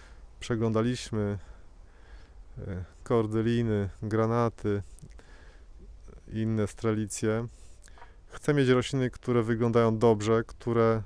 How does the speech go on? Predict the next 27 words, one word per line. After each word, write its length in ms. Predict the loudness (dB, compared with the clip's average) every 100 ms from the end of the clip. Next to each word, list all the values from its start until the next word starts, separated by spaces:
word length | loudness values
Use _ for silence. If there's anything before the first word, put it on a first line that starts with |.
| -10 -20 -20 -2
dobrze 320 | 2 2 2
sobie 260 | -2 0 4
radzą 300 | 4 2 -2
w 80 |
naszych 320 | -2 -4 -4 0
warunkach. 760 | 2 0 -2 0 -2 -2 -14 -18 -20 -20 -20 -20 -20 -20 -8
I 60 | -2
właśnie 300 | 0 0 -2
takim 260 | -4 -2
antyprzykładem 720 | 0 0 -2 -4 0 2 2
będzie 240 | 2 2 0
ta 140 | 0
mała 280 | 2 4 4
helikonia, 580 | 2 -2 0 0 2 0
która 440 | 0 0 2 2 -2 -14 -20 -20 -20 -6
już 180 | -4 -2
ucierpiała, 800 | -2 0 0 4 6 8 6 4
a 280 | 2 2 -2 -10 -14 -4
inne 420 | 0 2 2 0 -4 -16
stoją 480 | -12 0 2 4 2
i 280 | -2 -4 -6 -10 -20 -20 -20 -8
nie 140 | -4 -2
widać 240 | 0 -2
po 140 | -2
nich 160 | -2 -2
śladu 280 | 0 0 2
jesieni. 540 | 2 2 0 0 -2